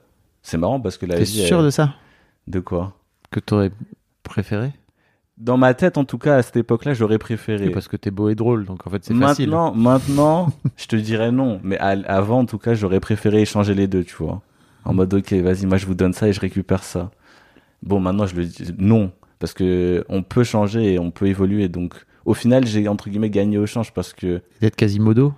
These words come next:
Speaker 2: tu vois.
Speaker 1: <laughs>
Speaker 2: T'aurais aimé ça ?
Speaker 1: Non.
Speaker 2: Bah voilà.
Speaker 1: Et du coup, euh, maintenant, bah, je fais en sorte d'être un peu plus intéressant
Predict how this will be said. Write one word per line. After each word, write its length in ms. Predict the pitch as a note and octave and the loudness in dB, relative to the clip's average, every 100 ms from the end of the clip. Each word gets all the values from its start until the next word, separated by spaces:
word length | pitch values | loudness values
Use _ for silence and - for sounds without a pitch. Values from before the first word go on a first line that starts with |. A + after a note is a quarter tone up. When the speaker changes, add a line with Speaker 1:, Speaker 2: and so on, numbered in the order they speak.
| _ | _
Speaker 2:
tu 100 | - | -2
vois. 100 | G#2 B2+ C#3 C3 - | 2 4 4 2 2
Speaker 1:
<laughs> 380 | E3 - D3+ - | 0 2 0 2
Speaker 2:
T'aurais 220 | G2+ G2 | 2 2
aimé 200 | G#2+ D3+ | 2 2
ça ? 200 | A#2+ D3 - - - - - - G#2 | 2 -2 -2 -18 -20 -20 -20 -8 0
Speaker 1:
Non. 320 | G#2 G2+ F#2 _ _ - | 2 2 0 _ _ -6
Speaker 2:
Bah 100 | E2+ | -2
voilà. 280 | E2 G#2+ B2 - _ _ _ _ _ _ _ - - | 0 0 0 -4 _ _ _ _ _ _ _ -20 -4
Speaker 1:
Et 120 | G2+ | -4
du 120 | G2 G2+ | -2 -6
coup, 440 | - B2 C3 C3 - - _ _ - | -2 2 2 0 -6 -14 _ _ -4
euh, 400 | F2+ F2 E2+ E2+ | 0 0 0 0
maintenant, 420 | F#2 F2+ G#2+ A#2 | -2 0 0 0
bah, 300 | F#2 E2+ E2+ | 0 0 0
je 100 | E2 | -2
fais 120 | - | -6
en 60 | E2+ | -6
sorte 240 | - F2 | -6 -10
d'être 260 | E2+ D#2+ - | -8 -8 -8
un 60 | F2 | -8
peu 120 | E2+ | -10
plus 180 | - F2+ | -10 -8
intéressant 340 | E2 F2+ | -6 -4